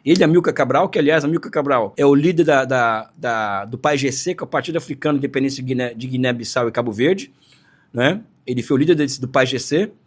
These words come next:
É, também foi assassinado pelo colonialismo português, né? E foi um dos maiores teóricos marxistas do século vinte, Amilcar Cabral. Tem o livro dele chamado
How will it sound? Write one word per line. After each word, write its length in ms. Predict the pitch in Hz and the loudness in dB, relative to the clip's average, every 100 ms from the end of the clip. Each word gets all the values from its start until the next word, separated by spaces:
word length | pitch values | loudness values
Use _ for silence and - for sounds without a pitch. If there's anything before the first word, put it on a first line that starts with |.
| _ _ _ - | _ _ _ -8
É, 380 | 123 120 117 - | -4 -2 -4 0
também 280 | 190 160 208 | 2 4 2
foi 120 | 214 | 2
assassinado 400 | 196 170 165 165 | 0 0 0 -2
pelo 160 | 160 151 | 0 0
colonialismo 420 | 156 143 135 131 | 2 2 2 -2
português, 600 | 135 127 123 180 - - _ _ _ - | -6 -2 0 0 -2 -14 _ _ _ -4
né? 220 | 127 151 _ | -2 -2 _
E 80 | - | -6
foi 320 | - 175 196 202 | -2 2 0 0
um 100 | 190 | -6
dos 120 | 180 | -2
maiores 380 | 185 190 202 - | 0 0 -2 -4
teóricos 680 | - 262 180 175 185 147 | 2 2 6 4 4 -2
marxistas 580 | 170 170 - - 180 156 | -6 -4 -4 -2 -2 -4
do 60 | 127 | -2
século 240 | - 120 | -2 -2
vinte, 340 | 104 95 - - _ | -4 -4 -8 -16 _
Amilcar 440 | 170 165 180 180 | -2 0 0 -2
Cabral. 480 | 180 147 139 120 - _ _ _ | -2 2 2 2 -4 _ _ _
Tem 80 | 170 | 2
o 40 | |
livro 160 | 175 156 | 2 2
dele 160 | 180 | 0
chamado 440 | 170 160 147 135 | 0 0 0 -2